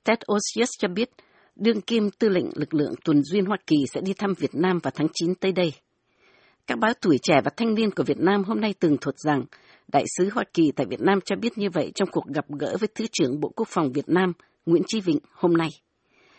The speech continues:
Cuộc họp diễn ra bên lề một hội thảo quốc tế về các lực lượng gìn giữ hòa bình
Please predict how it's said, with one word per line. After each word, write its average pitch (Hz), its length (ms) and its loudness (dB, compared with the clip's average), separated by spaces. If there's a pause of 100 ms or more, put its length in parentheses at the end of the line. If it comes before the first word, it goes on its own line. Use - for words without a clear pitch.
(380)
Cuộc 180 160 -2
họp 170 220 0 (180)
diễn 214 120 2 (100)
ra 240 80 0
bên 214 180 -4
lề 180 260 0
một 131 140 -4
hội 151 180 -4
thảo 131 240 -2
quốc 214 140 -6 (120)
tế 196 280 -4 (420)
về 165 120 2
các - 220 -4
lực 165 160 -2
lượng 151 200 2
gìn 151 280 2
giữ 131 260 -2
hòa 156 180 0
bình 143 300 2